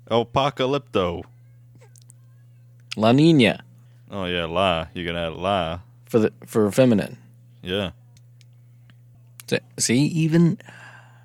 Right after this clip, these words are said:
Speaker 1: Uh,
Speaker 2: even
Speaker 1: no.
Speaker 2: in the Spanish language.
Speaker 1: I don't know.
Speaker 2: Just the two. <laughs>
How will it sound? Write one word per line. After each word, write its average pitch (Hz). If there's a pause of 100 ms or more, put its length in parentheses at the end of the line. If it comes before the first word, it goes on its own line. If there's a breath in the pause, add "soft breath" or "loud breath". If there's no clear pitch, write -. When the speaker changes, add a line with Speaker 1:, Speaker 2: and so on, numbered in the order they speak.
(280 loud breath)
Speaker 1:
Uh, 101
Speaker 2:
even 120
Speaker 1:
no. 127
Speaker 2:
in 127
the 123
Spanish 120
language. 95 (460)
Speaker 1:
I 82
don't 82
know. 127 (380)
Speaker 2:
Just 107
the 110
two. 123 (840)
<laughs> -